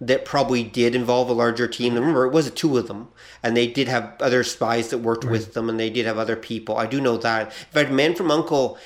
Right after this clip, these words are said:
Speaker 1: if I remember right, one of the shticks was that almost always there was the two of them, and then there's a third character who's usually not a spy who gets involved in their adventure.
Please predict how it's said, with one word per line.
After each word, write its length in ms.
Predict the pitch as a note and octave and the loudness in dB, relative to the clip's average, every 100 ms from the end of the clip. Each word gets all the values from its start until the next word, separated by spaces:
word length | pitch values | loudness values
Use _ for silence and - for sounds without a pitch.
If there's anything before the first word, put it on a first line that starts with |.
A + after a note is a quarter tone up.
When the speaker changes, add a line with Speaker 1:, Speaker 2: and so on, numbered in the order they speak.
| - | -6
Speaker 1:
if 120 | C3 C#3 | -2 2
I 60 | |
remember 320 | C3 B2+ E3 F#3+ | 2 2 2 4
right, 200 | C#3+ A#2+ | 2 4
one 140 | D3 | 2
of 40 | C3+ | 2
the 60 | |
shticks 460 | - - - B2 - | -4 0 0 0 -2
was 480 | B2 A2 A2 - - - - | 0 0 -2 -6 -16 -20 0
that 220 | C3+ C#3 | 2 2
almost 400 | C#3+ D#3+ E3+ D#3 | 2 2 2 2
always 400 | C3+ D#3 D3+ A#2 | 2 2 2 2
there 100 | B2+ | 2
was 200 | B2 A2 - | 2 -2 -6
the 140 | B2+ | -4
two 220 | B2 F#3 D#3+ | -2 4 4
of 100 | A#2+ | 6
them, 340 | D3 D3 B2+ | 4 4 2
and 160 | - B2+ | 0 0
then 120 | C3 | 2
there's 200 | C3 A#2 | 0 0
a 60 | A#2 | -4
third 440 | - D3 F#3 F3+ | 0 4 4 2
character 580 | - A#2+ A#2 B2 A#2 A#2 - - | 2 2 0 0 -2 -4 -14 -4
who's 200 | C3+ C3 | 0 2
usually 420 | C#3+ B2+ B2+ B2 | 0 2 0 2
not 280 | A2+ A2+ B2+ | 2 2 2
a 60 | |
spy 380 | C3+ - C#3+ C#3+ | 0 0 2 4
who 80 | C3+ | 2
gets 220 | B2 B2+ | 0 0
involved 460 | B2+ A2 A#2 A#2+ A#2 | 0 2 4 4 2
in 80 | A2 | 0
their 140 | A2 | 0
adventure. 520 | G#2+ A2+ A2 - - | 2 0 0 -4 -12